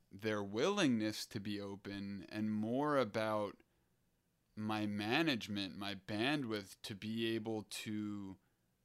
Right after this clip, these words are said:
engage with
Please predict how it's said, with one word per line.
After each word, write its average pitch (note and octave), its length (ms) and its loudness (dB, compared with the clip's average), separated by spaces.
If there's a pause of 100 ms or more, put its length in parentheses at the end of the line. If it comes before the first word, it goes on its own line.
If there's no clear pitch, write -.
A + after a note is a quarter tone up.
(1040)
engage A#2 920 2
with G#2+ 240 -4